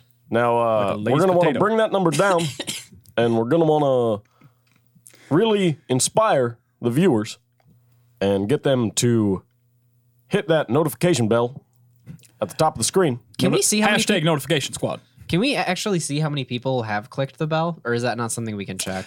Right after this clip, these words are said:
Speaker 2: I think we can check
Speaker 1: We're
Speaker 2: that.
Speaker 1: gonna
Speaker 2: You
Speaker 1: wanna
Speaker 2: guys, you, you, you let, Tyler's gonna keep talking
Speaker 1: My fellow
Speaker 2: regardless.
Speaker 1: Americans,
Speaker 2: He takes over every
Speaker 1: you wanna
Speaker 2: episode.
Speaker 1: click that bell, drop a like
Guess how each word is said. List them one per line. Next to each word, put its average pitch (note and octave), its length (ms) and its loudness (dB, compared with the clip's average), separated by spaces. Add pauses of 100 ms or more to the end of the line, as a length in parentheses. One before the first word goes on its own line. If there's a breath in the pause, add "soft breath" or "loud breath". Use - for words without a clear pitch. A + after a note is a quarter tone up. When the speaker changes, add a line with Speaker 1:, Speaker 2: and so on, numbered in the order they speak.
Speaker 2:
I G#3 80 0
think F#4+ 160 -2
we C#4 80 2
can C3+ 80 2
check G#2 160 -2
Speaker 1:
We're A#2 80 -4
Speaker 2:
that. D#3 120 2
Speaker 1:
gonna F3 120 4
Speaker 2:
You F3+ 60 4
Speaker 1:
wanna A#3+ 180 2
Speaker 2:
guys, A3+ 80 0
you, A#3 140 0
you, G#3 300 -4
you G#3+ 140 0
let, G3+ 280 -6
Tyler's F#3 260 0
gonna B2 100 -2
keep A2+ 160 -6
talking A2+ 140 0
Speaker 1:
My F3+ 120 2
fellow A3+ 180 2
Speaker 2:
regardless. G3+ 240 2
Speaker 1:
Americans, - 440 -4
Speaker 2:
He C#3+ 120 -2
takes D#3 200 -2
over A2 220 -4
every F#2+ 260 -6
Speaker 1:
you B2+ 100 2
wanna D#3 420 2
Speaker 2:
episode. - 440 -12
Speaker 1:
click G3+ 220 -4
that C3+ 220 0
bell, F#3+ 340 0 (580)
drop D3 200 0
a - 20 -2
like D#3+ 360 0